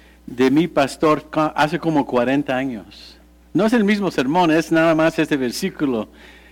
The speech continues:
eh, en donde dice, "Todo lo hace bien", y se refiere a Cristo. Y ahorita vamos a ver el contexto, ¿no? Pero, este, nosotros,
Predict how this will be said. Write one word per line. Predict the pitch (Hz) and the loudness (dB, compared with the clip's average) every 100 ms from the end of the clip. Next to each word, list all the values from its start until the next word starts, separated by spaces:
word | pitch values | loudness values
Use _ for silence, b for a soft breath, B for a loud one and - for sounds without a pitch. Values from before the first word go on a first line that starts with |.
| B B B | B B B
eh, | 151 139 151 | 0 0 2
en | 151 | 2
donde | 165 165 160 | 2 2 4
dice, | 180 190 | 4 2
"Todo | 185 202 208 208 | 2 2 4 6
lo | 175 | 6
hace | 180 175 156 | 4 4 2
bien", | 165 196 202 170 | 4 4 4 4
y | 143 | 4
se | 156 | 2
refiere | 147 139 165 165 156 | 2 2 2 2 0
a | |
Cristo. | - 160 156 - 101 87 - _ _ b b b b b b | 0 -4 -4 -8 -12 -12 -20 _ _ b b b b b b
Y | 123 | -8
ahorita | 139 151 | -2 0
vamos | 147 143 | 2 2
a | 143 | 2
ver | 139 135 | 2 0
el | 131 | 0
contexto, | 127 117 143 139 - 117 | -2 -2 -2 -2 -6 -6
¿no? | 120 123 | -4 -4
Pero, | 127 120 104 b b b b b - | -2 -2 -4 b b b b b -2
este, | 127 - - 127 113 - - _ _ _ _ _ - _ _ _ - | -2 -2 0 2 0 -4 -20 _ _ _ _ _ -20 _ _ _ -6
nosotros, | 123 - 165 - 175 180 - - | -6 0 0 2 4 4 0 -12